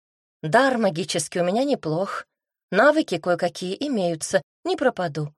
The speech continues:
Открою свою прачечную, стану сама себе хозяйкою. «Миланка тоже так говорила», ухмыльнулся княжич.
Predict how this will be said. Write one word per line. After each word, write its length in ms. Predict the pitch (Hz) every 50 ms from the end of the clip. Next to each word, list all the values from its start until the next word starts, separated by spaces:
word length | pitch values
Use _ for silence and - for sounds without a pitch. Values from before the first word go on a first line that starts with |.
| _ _ _ _ _ _ _ _ _ _ _
Открою 540 | - 180 - - - 208 196 175 170 165 156
свою 260 | - - 180 196 196
прачечную, 760 | - 294 330 330 - 214 151 - - 190 180 170 170 170 - _ _ _ _
стану 360 | - - - 294 349 349 311 214
сама 320 | - 196 185 196 254 320
себе 260 | 320 - 220 208 254
хозяйкою. 720 | - - 190 170 151 151 143 143 151 - 151 143 143 151 - _ _ _ _ _ _ _ _ _ _ _ _ _ _ _ _ _ _ _
«Миланка 840 | - 156 160 175 175 170 170 180 190 208 226 226 233 226 269 269 254
тоже 520 | - - 208 196 196 202 202 202 339 381
так 340 | 370 - 320 269 190 156 135
говорила», 800 | 131 151 151 151 156 170 175 175 170 156 143 131 131 127 123 123 - _ _ _ _ _ _ _ _ _ _ -
ухмыльнулся 800 | 165 156 - 180 175 180 180 175 170 160 151 143 - - 165
княжич. 640 | 147 - 170 170 151 143 131 131 143 131 - - -